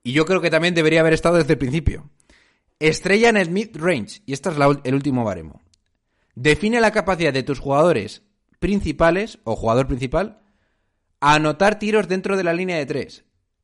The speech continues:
ya sean bombas o tiros de media distancia. Este valor es de suma importancia, pues la mayoría, porque la mayoría de los tiros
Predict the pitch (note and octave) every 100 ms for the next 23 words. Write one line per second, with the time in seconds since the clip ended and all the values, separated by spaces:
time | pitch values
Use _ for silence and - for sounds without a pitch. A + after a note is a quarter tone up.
0 | - B2 F#3+ G3 D#3+ C3+ D3 F#3+ G3 A3
1 | A3+ - C3 C3+ F3 E3+ D3+ E3 E3 C#3
2 | - A#2+ - - _ _ _ _ _ _
3 | _ _ _ E3+ G#3 G#3+ G3 F3 A#2+ G#2
4 | - - F#3 D3 C3+ F#3+ F3+ D#3+ D#3 F#3+
5 | F#3+ G#3+ G3+ - _ _ C#3+ C#3+ C3+ C3+
6 | D3 E3+ F3+ _ _ - C3 C3 C3 C3
7 | C3+ E3+ F#3 D#3+ D3+ B2 G#2 G2